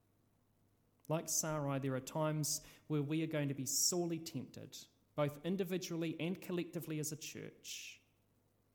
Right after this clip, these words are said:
tempted to turn our backs on God's way and to engineer solutions of our own to meet our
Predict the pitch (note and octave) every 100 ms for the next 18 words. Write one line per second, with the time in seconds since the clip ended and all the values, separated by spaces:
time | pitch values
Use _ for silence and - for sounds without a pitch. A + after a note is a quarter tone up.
0 | - - F#3+ D#3 E3 C#3+ - - E3 D#3+
1 | D#3 D3 C#3+ - - G#2+ A#2 C#3 C#3+ C#3+
2 | - A2 G#2 G2 - - _ _ _ _
3 | _ _ _ - C#3 D3 E3+ E3+ D#3 D3+
4 | C#3+ - C#3+ D3 - C#3+ C3+ C3 B2+ C3+
5 | C3 B2+ - B2+ C3+ - C3